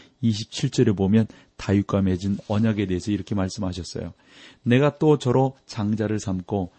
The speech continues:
세계 열왕의 으뜸이 되게 하며", 그리고 삼십사 절에서 삼십칠 절을 보면 내 언약을 파하지 아니하며 내 입술에서 낸 것도 변치 아니하리로다.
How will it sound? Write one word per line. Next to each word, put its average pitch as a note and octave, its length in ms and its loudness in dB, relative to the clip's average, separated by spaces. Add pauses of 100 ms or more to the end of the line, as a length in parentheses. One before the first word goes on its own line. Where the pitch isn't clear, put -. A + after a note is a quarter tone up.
(160)
세계 G#2+ 600 0
열왕의 F#2+ 540 -2
으뜸이 C#3 400 2
되게 F#2+ 240 -4
하며", E2 500 -4 (680)
그리고 C#3 440 2 (260)
삼십사 A#2+ 680 -2
절에서 G2+ 220 0
삼십칠 C3 680 -6
절을 A2+ 220 0
보면 F#2+ 360 -2 (300)
내 G2 300 0
언약을 G2+ 600 -2
파하지 A2+ 480 -2
아니하며 G#2+ 600 0 (280)
내 G#2 160 0
입술에서 G#2+ 580 0
낸 F#2+ 300 0
것도 A2 500 -2 (240)
변치 G#2+ 580 0 (140)
아니하리로다. G2 680 -6